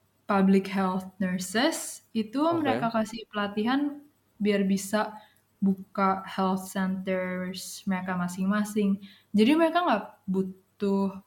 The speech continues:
Speaker 1: dokter sebanyak itu gitu. Misalnya dokter, eh,
Speaker 2: Huh.
Speaker 1: kalau semua, kalau misalnya semua orang yang, em, kena,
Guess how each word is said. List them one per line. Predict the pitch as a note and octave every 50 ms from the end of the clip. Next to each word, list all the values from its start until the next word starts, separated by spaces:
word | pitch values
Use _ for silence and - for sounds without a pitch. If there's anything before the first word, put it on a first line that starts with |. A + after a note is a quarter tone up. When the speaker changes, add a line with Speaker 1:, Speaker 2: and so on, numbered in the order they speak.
| _ -
Speaker 1:
dokter | G3 F#3+ F3+ F3+ - - - - E3+ F#3+ F#3+ F#3+
sebanyak | F#3+ - - - - F#3+ F#3 F#3 F#3 F3+ F3 F3 F3 F3 F3+ F3+ A3 A3+ A3
itu | A3 A3 G3+ F3+
gitu. | F3 - -
Misalnya | F3 F#3 F3+ G3 A3 A#3 A#3+ G#3 F#3+
dokter, | G3 - - G#3 G#3 A3 A3 - _ -
eh, | - F#3 F3+ F3+ F3 F3 F3 B3+
Speaker 2:
Huh. | B3+ F3 C3 - - - _ _ _ -
Speaker 1:
kalau | G3+ G#3 G#3+ G#3+ G#3+
semua, | - - G#3+ G#3 G#3 G#3 G#3 G3+ - - - G#3
kalau | G#3 G3+ G3+ G3+
misalnya | G3+ G3 G#3 G3+ G3 G3 G3+ G3+ G3 G3 G3 G3 F#3+ G3 - _ _ _ -
semua | - - G#3+ G#3 G#3 G3 G3 F#3+
orang | F#3+ F#3+ F#3+ F#3+ F#3+
yang, | F#3 F3+ F3+ F3+ F3+ F3+ - - _ _ _ _ _ _ _ _ _ - -
em, | F#3 F3+ F3+ F3 E3+ E3+ E3+ F3 F3 F3 F3+ F3+
kena, | - F3+ F3 F3 E3+ E3+ E3+ E3 E3+ E3+ F3